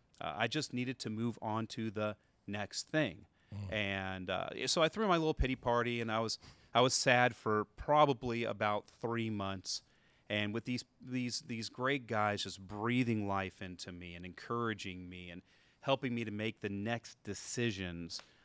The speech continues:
Speaker 1: um, just pulled out of it. And, and it ended up being a beautiful thing, 'cause when, when you're, when you're in the pit and these bad things happen to you,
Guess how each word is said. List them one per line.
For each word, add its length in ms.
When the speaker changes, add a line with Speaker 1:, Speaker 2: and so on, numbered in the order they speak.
Speaker 1:
um, 400
just 220
pulled 240
out 180
of 80
it. 140
And, 320
and 220
it 140
ended 260
up 160
being 240
a 60
beautiful 480
thing, 280
'cause 160
when, 220
when 160
you're, 160
when 160
you're 120
in 180
the 80
pit 240
and 80
these 120
bad 300
things 220
happen 420
to 140
you, 240